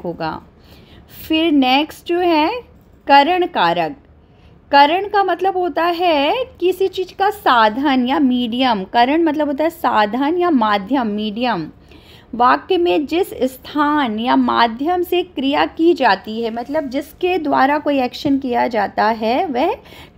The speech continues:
करण कारक कहलाता है। अब जैसे एग्जांपल के लिए देखो, करण कारक का चिन्ह हमेशा से के द्वारा, मतलब किसी चीज़ के द्वारा, यानी with,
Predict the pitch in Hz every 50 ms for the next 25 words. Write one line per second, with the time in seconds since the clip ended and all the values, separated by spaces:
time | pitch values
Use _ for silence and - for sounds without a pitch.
0 | - - 277 285 285 320 339 330 320 - 233 202 196 202 202 208 208 - 214 214
1 | 208 190 175 170 185 - 180 180 196 226 233 247 190 - - - - - - -
2 | - - - - - - - - - 226 214 220 262 277 269 320 277 277 285 254
3 | 240 240 247 233 240 226 254 254 262 254 - 269 262 262 247 247 247 240 - -
4 | 294 302 - 247 254 277 330 359 349 339 311 320 330 330 - 359 359 - - 359
5 | 359 359 339 294 277 302 294 370 370 359 - - 359 339 330 - 285 254 220 220
6 | 208 180 190 202 208 208 208 208 214 262 320 - - 285 269 - 339 330 339 -
7 | 285 285 277 - - - 370 381 269 214 220 208 190 190 196 196 202 214 240 254
8 | 233 214 254 277 277 214 - - - 165